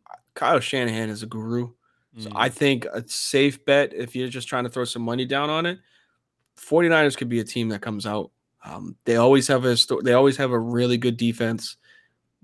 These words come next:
Speaker 1: Debo's back without any issues. George Kittle is still a problem. They got a committee backfield. Shanahan's gonna draw up plays to make it to, they made it to the Super Bowl with Jimmy G, and Lance is a better quarterback. Like, they have the opportunity to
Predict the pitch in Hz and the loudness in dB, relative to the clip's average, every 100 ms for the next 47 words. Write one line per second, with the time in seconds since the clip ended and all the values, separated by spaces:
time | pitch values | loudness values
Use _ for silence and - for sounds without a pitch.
0 | 123 120 123 135 139 120 131 127 123 123 | -6 2 4 6 4 4 4 4 2 -2
1 | 120 120 123 123 123 120 123 120 117 - | 2 2 2 0 -2 -4 -4 -2 -2 -4
2 | - - - 113 117 - 127 127 123 - | -6 -14 -4 -2 -2 -2 0 2 0 0
3 | 123 120 123 117 127 135 127 117 _ - | -2 0 2 4 2 -2 -4 -6 _ -20
4 | - _ 110 120 120 - 123 123 120 120 | -20 _ -4 0 0 -2 0 2 2 2
5 | 117 117 - 123 120 117 - _ _ _ | 2 0 -2 2 2 0 -6 _ _ _
6 | _ _ _ - - - 139 139 139 135 | _ _ _ -20 -10 -2 4 4 4 2
7 | 139 127 135 131 117 131 123 117 120 117 | 2 0 2 2 2 0 0 0 -2 -2
8 | 120 - 135 127 147 151 147 131 - 123 | -4 -4 -4 0 2 0 -4 -4 -4 -6
9 | 120 113 104 104 107 101 98 95 - _ | -4 -4 -4 -6 -10 -12 -10 -12 -14 _
10 | _ _ _ 110 104 101 - _ _ 120 | _ _ _ -12 -10 -10 -12 _ _ 2
11 | 123 120 123 123 117 107 98 110 110 53 | 2 2 0 -2 0 -2 -4 -6 -4 -6
12 | - - _ _ _ _ _ _ - 123 | -10 -14 _ _ _ _ _ _ -10 0
13 | 120 120 117 127 127 127 120 117 127 120 | 2 2 2 2 4 4 2 -2 -2 2
14 | 117 117 123 | 2 0 -2